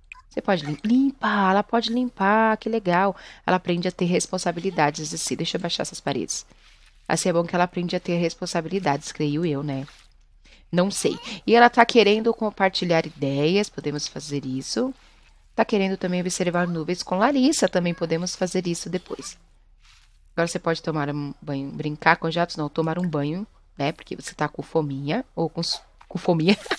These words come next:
<laughs> com a higiene baixa, a fominha também tá. Deixa eu ver, Larissa, você. Larissa vai ler um livro? Não, Larissa, calma aí. Larissa, Larissa, não é pra ler livro. Onde que ela vai ler livro? Ah, no quarto da filha.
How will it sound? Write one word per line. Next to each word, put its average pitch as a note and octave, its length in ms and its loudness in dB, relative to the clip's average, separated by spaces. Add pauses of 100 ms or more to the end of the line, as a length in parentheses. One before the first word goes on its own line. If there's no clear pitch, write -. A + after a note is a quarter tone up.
(140)
<laughs> - 360 -6
com G3+ 60 6
a F3+ 80 10
higiene F3 260 4
baixa, E3 400 2
a - 40 0
fominha E3+ 360 0
também D#3 380 -2
tá. D#3 340 0 (560)
Deixa F3+ 240 0
eu D#3+ 80 0
ver, D#3 460 2
Larissa, D#3 520 0
você. D#3+ 560 -2 (1200)
Larissa E3+ 300 2
vai E3+ 140 2
ler F#3 160 2
um G3 100 0
livro? G3 300 -2
Não, A#3 280 4
Larissa, F3+ 440 2
calma G3 300 2
aí. C#3+ 120 0 (760)
Larissa, D#3 800 2
Larissa, D#3 640 2
não E3 180 0
é E3+ 60 2
pra F3 160 -2
ler E3+ 200 0
livro. D3+ 440 -2 (460)
Onde A3+ 200 4
que - 80 -4
ela F3+ 120 2
vai E3+ 120 2
ler E3+ 60 2
livro? E3 240 -2
Ah, A#3 120 6
no A#3+ 120 0
quarto A3+ 360 4
da A#3 80 0
filha. D#3 480 -4